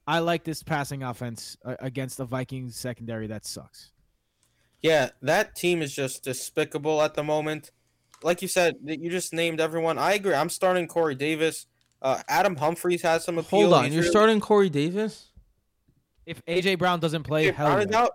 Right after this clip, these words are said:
Speaker 2: you're not starting him as a wide
Speaker 1: Hell
Speaker 2: receiver
Speaker 1: yes.
Speaker 2: three?
Speaker 3: Nah, man. Jonnu Smith is the number one receiver when
Speaker 2: Well, yes,
Speaker 3: A J
Speaker 2: I'm
Speaker 3: Brown
Speaker 2: starting
Speaker 3: is
Speaker 2: Jonnu
Speaker 3: out.
Speaker 2: Smith. I mean, Mo Alley Cox just had the best game in P F F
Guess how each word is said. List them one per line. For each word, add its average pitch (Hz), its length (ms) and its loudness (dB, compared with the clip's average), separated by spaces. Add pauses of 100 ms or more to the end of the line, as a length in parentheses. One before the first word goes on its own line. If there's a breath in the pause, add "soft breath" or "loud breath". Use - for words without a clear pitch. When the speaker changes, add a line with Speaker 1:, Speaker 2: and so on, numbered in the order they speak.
(120)
Speaker 2:
you're 165 100 -2
not 180 140 0
starting 180 300 0
him 185 80 -2
as 160 80 -6
a 151 100 -4 (320)
wide 156 220 0
Speaker 1:
Hell 170 120 2
Speaker 2:
receiver 160 160 2
Speaker 1:
yes. - 180 -10 (140)
Speaker 2:
three? 208 240 -8 (240)
Speaker 3:
Nah, 135 300 0
man. 120 300 -4
Jonnu 147 300 2
Smith 147 280 -4
is 123 120 -6
the 123 60 -6
number 123 200 -4
one 120 120 -4
receiver 113 460 -8
when 107 320 -10 (1400)
Speaker 2:
Well, 214 140 2
yes, 240 240 2
Speaker 3:
A 240 40 0
J 240 40 2
Speaker 2:
I'm 233 60 0
Speaker 3:
Brown - 140 0
Speaker 2:
starting 240 200 4
Speaker 3:
is 196 60 -8
Speaker 2:
Jonnu 214 40 0
Speaker 3:
out. 220 180 -2
Speaker 2:
Smith. 220 200 -6 (420)
I - 20 -6
mean, 208 220 -4
Mo 190 240 2
Alley 226 240 2
Cox 196 500 -2
just 165 220 -10
had 160 340 0 (360)
the 175 100 0
best 175 320 0
game 170 280 -2
in 147 120 -8
P 170 180 -4
F 160 160 -2
F 160 280 -2